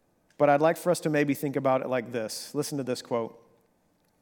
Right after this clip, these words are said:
The holiness of God only secondarily refers to his moral purity, his righteousness of character. It primarily points to his infinite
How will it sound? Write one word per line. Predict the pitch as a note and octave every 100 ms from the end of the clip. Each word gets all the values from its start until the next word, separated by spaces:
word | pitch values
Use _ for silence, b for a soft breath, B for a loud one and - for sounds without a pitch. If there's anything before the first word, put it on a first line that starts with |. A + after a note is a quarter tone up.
| _ - -
The | D3
holiness | D3 E3+ F3+ F#3 E3+ F3
of | D3
God | D3+ D3 D3 -
only | D#3+ D#3+
secondarily | D3+ - D#3 D3 C#3+ D3 D3 C3+ C3+
refers | C3 - C3+ C3+ -
to | C#3
his | B2+ B2+
moral | C3 B2+ B2+
purity, | A#2+ C3+ B2+ A#2+ A2+
his | A2 C#3 A#2
righteousness | C3 C#3 C#3+ - C3+ -
of | B2+
character. | - C3 A#2+ - A#2 G#2+ - _ b b b b b b
It | E3 -
primarily | - F3+ F#3 G3 G#3 F3+ D#3+
points | - D#3 D3 -
to | - D3+
his | D3 C3 -
infinite | F3 F3 - E3+ E3 E3 -